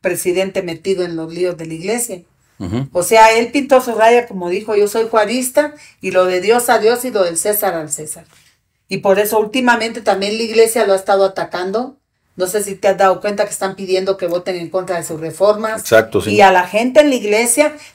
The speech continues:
Speaker 1: cosa que está prohibida, porque la Constitución en sus artículos
Speaker 2: Ujú.
Speaker 1: claramente le tiene prohibido a la iglesia
Speaker 2: Hacer
Speaker 1: meterse en
Speaker 2: proselitismo.
Speaker 1: política y hacer prose-,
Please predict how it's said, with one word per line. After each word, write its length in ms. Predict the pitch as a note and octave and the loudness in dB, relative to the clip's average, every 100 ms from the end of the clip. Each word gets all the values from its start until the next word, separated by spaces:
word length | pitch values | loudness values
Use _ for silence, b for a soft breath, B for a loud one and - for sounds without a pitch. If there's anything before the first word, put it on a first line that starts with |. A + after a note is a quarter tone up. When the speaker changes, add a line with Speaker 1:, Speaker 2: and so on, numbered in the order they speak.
| _ | _
Speaker 1:
cosa 420 | A3 B3+ C#4 D#4 | 6 8 8 4
que 80 | D4 | 2
está 300 | A#3+ F#3 F3+ | -2 -4 -2
prohibida, 600 | G#3+ G#3 G3+ B3 B3+ A#3 | 0 0 0 2 4 2
porque 280 | F#3+ F3 F#3 | 0 -2 0
la 140 | F3 | 0
Constitución 720 | F#3 F3+ F#3 F3+ E3 A3+ C4 | -2 -4 -8 -12 -2 2 2
en 140 | C4+ A#3+ | 0 -4
sus 220 | G3 - | -8 -8
artículos 680 | E3 - B3+ C4 D4+ D4 D4 | -8 -4 -4 -2 0 2 0
Speaker 2:
Ujú. 360 | F2 A#2 F3+ F#3+ | -2 -2 -2 2
Speaker 1:
claramente 680 | G3+ A#3 C#4 B3 B3 B3+ B3 | 6 6 6 2 0 0 0
le 80 | |
tiene 300 | - A3+ A#3 | 2 4 4
prohibido 420 | A#3+ G3 F#3 A3+ A#3 | 2 -2 -2 -2 -2
a 40 | |
la 60 | G#3 | -2
iglesia 360 | G3 A3+ - | -2 -2 -2
Speaker 2:
Hacer 100 | G#2+ | -2
Speaker 1:
meterse 140 | A#2 A2+ | 2 2
en 120 | G2 | 4
Speaker 2:
proselitismo. 260 | - B2 A#2+ | 4 4 4
Speaker 1:
política 540 | A#3 C4+ C#4 C4 C4+ | 2 0 -2 2 4
y 40 | |
hacer 260 | G3+ F3 F#3+ | 4 0 0
prose-, 340 | F#3+ F#3 F#3+ | -2 -2 -4